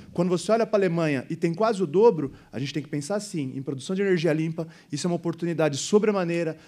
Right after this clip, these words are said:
a gente tem que pensar em biomassa, a gente tem que pensar em energia fotovoltaica, a gente tem que pensar em energia eólica, que é algo que tá acontecendo, existe um ambiente todo preparado pra quem tem essa detenção de tecnologia e, sobretudo, nós, negros,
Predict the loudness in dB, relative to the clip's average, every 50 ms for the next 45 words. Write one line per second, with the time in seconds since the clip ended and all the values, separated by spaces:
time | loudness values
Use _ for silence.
0 | -16 -10 -8 -6 -6 -6 -8 -8 -6 -4 -4 -2 0 0 0 2 2 2 2 2
1 | 2 0 0 0 0 -2 -4 -6 -8 -6 -6 -8 -8 -4 -6 -4 -2 -2 -2 0
2 | 2 0 0 0 0 -2 -2 -2 -6 -6 -4 -4 -4 -2 -4 -4 -6 -10 -18 -18
3 | -20 -20 -14 -10 -8 -6 -4 -2 -4 -2 0 2 2 2 2 4 4 4 4 4
4 | 4 2 2 2 2 4 4 2 2 0 -2 -6 -10 -10 -20 -20 -10 -2 2 2
5 | 2 2 0 -4 -6 -2 0 2 2 2 0 0 -2 0 0 0 0 0 0 0
6 | 0 0 0 -2 -2 0 0 0 0 0 -2 -6 -4 -2 -2 0 0 0 2 2
7 | 2 2 2 0 -2 -6 -6 0 0 2 2 2 0 0 0 2 2 2 2 2
8 | 2 0 0 -2 -6 -14 -16 -20 -20 -10 -2 0 0 0 0 2 2 4 4 2
9 | 0 -4 -6 -2 0 2 2 2 0 0 0 0 0 0 0 0 0 0 0 0
10 | 0 -2 -2 -2 -2 -2 -4 -4 -2 -2 0 0 0 0 0 0 0 -2 -4 -10
11 | -20 -20 -20 -14 -12 -6 0 4 4 4 6 4 2 2 0 -4 -4 -2 -4 -4
12 | -2 0 2 2 4 4 2 0 -2 -4 -10 -14 -14 -8 -2 2 4 4 4 4
13 | 2 0 -2 -2 -4